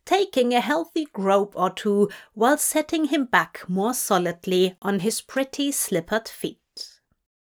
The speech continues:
He made a lewd gesture then, eyebrow raised, and grinned as the angel blushed and rolled his eyes.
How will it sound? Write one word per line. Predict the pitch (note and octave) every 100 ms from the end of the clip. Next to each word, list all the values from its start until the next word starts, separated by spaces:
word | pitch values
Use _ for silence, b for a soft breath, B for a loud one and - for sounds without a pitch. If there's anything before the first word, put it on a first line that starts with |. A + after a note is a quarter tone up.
| _ _ _ - B B B
He | B D4+
made | C#4 D4+ D4
a | C#4
lewd | A#3+ A#3+ B3+ B3 -
gesture | - F#3+ F3+ - - F#3
then, | F3+ G3 G3 G3 B B -
eyebrow | F#3+ G#3 A3 E3+ F3+ F3+
raised, | F3 G#3+ A3+ A3 G#3 - - B B
and | D#4+ -
grinned | - B3+ C#4 F3+ D#3+ D3+ - -
as | A#3+ C4
the | - A#3+
angel | A3+ A#3+ A#3 F#3+ F#3
blushed | F#3 G#3 G#3 - - - - -
and | G#3+ C#4+ -
rolled | F3 E3+ E3+
his | - A#3+ F3+
eyes. | C3+ B2 - - - -